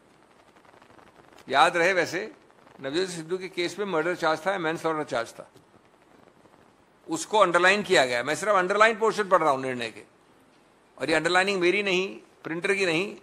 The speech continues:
माननीय न्यायाधीश की है। दूसरा, जब आप नवजोत सिंह सिद्धू का साइट करते हैं अंडरलाइन करके, तो ये सेंटेंस जो आपने अंडरलाइन किया है, क्या कहता है? "But the person seeking stay of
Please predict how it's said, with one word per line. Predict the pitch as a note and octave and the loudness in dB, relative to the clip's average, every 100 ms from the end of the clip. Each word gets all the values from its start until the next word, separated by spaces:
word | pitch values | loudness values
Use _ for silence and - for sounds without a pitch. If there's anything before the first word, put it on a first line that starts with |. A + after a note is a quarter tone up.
| C3+ | -4
माननीय | C#3+ E3+ G3+ | -2 0 -2
न्यायाधीश | E3+ D#3+ D#3+ F#3 - | 0 0 0 -4 -6
की | D#3+ | -8
है। | A2 - - - _ _ _ _ _ - _ _ _ | -8 -12 -20 -20 _ _ _ _ _ -20 _ _ _
दूसरा, | C3+ G3+ G#3+ C#4+ C#4 A3+ C4 - - - | -8 -6 2 6 8 8 4 0 -14 -6
जब | F#3+ | 2
आप | G#3+ A#3 G3 | 4 4 2
नवजोत | F#3 F3 F3 A3 | 0 0 0 -2
सिंह | A#3+ | -4
सिद्धू | G#3 F#3 E3+ B3 | -8 -8 -6 -2
का | B3 A3+ - - - _ _ - | 2 2 0 -14 -20 _ _ -6
साइट | F3+ G#3 | -4 -2
करते | - F3+ G3+ | -2 -2 0
हैं | G#3 | -2
अंडरलाइन | F#3 F3+ F#3+ G3 | -2 0 0 0
करके, | F3+ D#3 G3 | -4 -4 -6
तो | F#3+ | -4
ये | F#3 F#3+ | -2 -2
सेंटेंस | F#3 F#3+ G#3+ | -2 -2 -2
जो | G3+ | 4
आपने | F3+ F#3+ A3+ | 6 6 2
अंडरलाइन | G#3 G3+ G3+ G3 | 0 4 2 2
किया | F#3 D#3+ | 2 2
है, | B2+ | 2
क्या | B2+ F3 | 0 0
कहता | F#3 F3+ | 0 0
है? | D3 A#2+ - _ - - _ - C3+ | 0 -2 -12 _ -20 -20 _ -16 -2
"But | F#3+ F#3+ | -2 -2
the | - A#3+ A#3+ | -4 -6 0
person | F#3 F3 - G#3+ A3+ | 0 0 -4 -10 -10
seeking | - F#3 F#3 - A3 | -12 -10 -10 -10 -10
stay | A3 - F#3 G#3+ | -10 -6 -2 0
of | G#3+ | 0